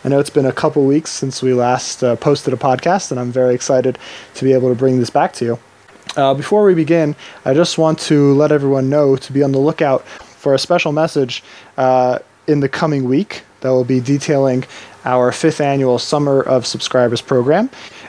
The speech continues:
If you're subscribed to our email, then you'll get it straight to your email inbox.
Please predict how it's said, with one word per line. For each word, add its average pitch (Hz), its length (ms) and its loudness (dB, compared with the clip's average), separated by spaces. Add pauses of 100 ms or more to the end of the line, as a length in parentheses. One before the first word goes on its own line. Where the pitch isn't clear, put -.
If - 100 -4
you're 170 140 4
subscribed 165 580 0
to 156 120 -2
our 135 100 0
email, 160 440 0 (300)
then 139 220 0
you'll 135 180 2
get 135 200 0
it 131 80 -4
straight 127 280 -4
to - 100 -6
your 123 100 0
email 123 300 -4
inbox. 139 520 -4